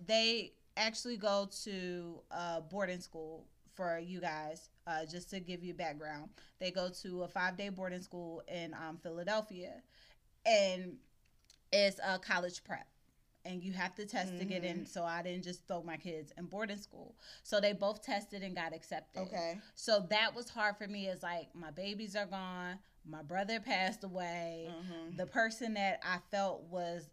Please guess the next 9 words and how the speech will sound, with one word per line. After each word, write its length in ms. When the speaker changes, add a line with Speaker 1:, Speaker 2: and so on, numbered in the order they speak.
Speaker 1:
may 300
have 180
been 200
my 260
forever 800
is 500
a 140
never. 600
Speaker 2:
Uh-huh. 460